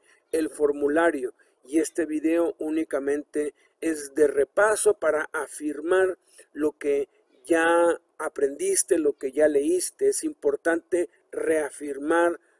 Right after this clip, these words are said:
las enseñanzas que hemos recibido. Pero si aún no las realizas, si no has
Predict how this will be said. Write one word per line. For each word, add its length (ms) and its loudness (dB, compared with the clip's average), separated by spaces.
las 340 -2
enseñanzas 960 -2
que 100 -2
hemos 320 0
recibido. 600 -4
Pero 220 8
si 180 0
aún 320 6
no 140 -2
las 300 -6
realizas, 680 4
si 220 -8
no 400 2
has 300 0